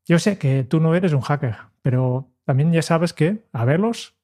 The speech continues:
haylos. Normalmente en tu casa, cuando te conectes a tu wifi, el riesgo no es muy grande. Pero si estás de viaje, te conectas a un wifi compartida. Y quién sabe si alguno de estos otros usuarios sabe más de lo que tú crees.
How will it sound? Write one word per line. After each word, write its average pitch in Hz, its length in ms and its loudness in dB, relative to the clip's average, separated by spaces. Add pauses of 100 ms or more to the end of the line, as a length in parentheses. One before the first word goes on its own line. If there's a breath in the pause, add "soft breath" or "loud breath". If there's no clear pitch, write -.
(120)
haylos. 110 540 -4 (880)
Normalmente 196 400 4
en 180 60 0
tu 156 100 0
casa, 180 460 -2 (160)
cuando 131 540 -2
te 120 100 -4
conectes 151 340 -2
a 156 100 2
tu 151 100 -2
wifi, 156 440 -2 (220)
el 147 120 0
riesgo 175 320 2
no 156 160 0
es 139 80 -2
muy 131 180 0
grande. 117 400 -4 (340)
Pero 127 160 -2
si - 100 -2
estás 220 240 -2
de 240 60 -2
viaje, 165 420 -2 (220)
te 131 100 -6
conectas 165 340 0
a 170 40 4
un 160 80 0
wifi 170 260 0
compartida. 160 540 -2 (440)
Y 156 100 -6
quién 220 260 0
sabe 202 320 0
si 156 160 0
alguno 170 400 2
de 165 120 -2
estos 147 440 -2
otros 160 240 -2
usuarios 170 420 0
sabe 170 240 2
más 196 260 0
de 175 100 2
lo 170 120 0
que 160 80 -4
tú 147 120 -2
crees. 107 440 -8